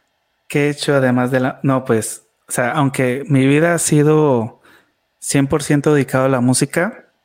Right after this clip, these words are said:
sí, sí he tenido trabajos que no, no tienen nada que ver con la música. Recuerdo que recién salí del conservatorio, así salidito, eh, tuve dos trabajos, eh, cien por ciento musicales, de los cuales dije, "Ok,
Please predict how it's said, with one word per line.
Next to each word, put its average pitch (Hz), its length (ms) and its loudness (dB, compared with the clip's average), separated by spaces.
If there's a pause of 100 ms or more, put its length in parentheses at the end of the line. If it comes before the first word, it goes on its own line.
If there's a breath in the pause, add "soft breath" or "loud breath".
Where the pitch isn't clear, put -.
(1080 loud breath)
sí, 190 280 -2
sí 151 100 0
he 143 40 -2
tenido 156 320 2
trabajos 123 540 -2
que 123 200 -4
no, 120 600 0
no 127 140 -2
tienen 139 440 0
nada 123 400 0
que 117 140 -4
ver 110 200 -6
con 117 140 -2
la 113 120 0
música. 127 480 -4 (420 loud breath)
Recuerdo 139 400 0
que 147 120 -2
recién 131 340 0
salí 143 220 0
del 147 140 0
conservatorio, 123 640 0
así 117 140 -4
salidito, 117 720 0 (580 loud breath)
eh, 117 560 0 (760)
tuve 143 240 2
dos 147 160 0
trabajos, 139 640 -2
eh, 139 140 -2
cien 131 260 -2
por 127 120 -4
ciento 135 240 0
musicales, 143 640 -2 (760 loud breath)
de 147 80 0
los 123 200 0
cuales 131 420 -2
dije, 139 440 -2
"Ok, - 200 -4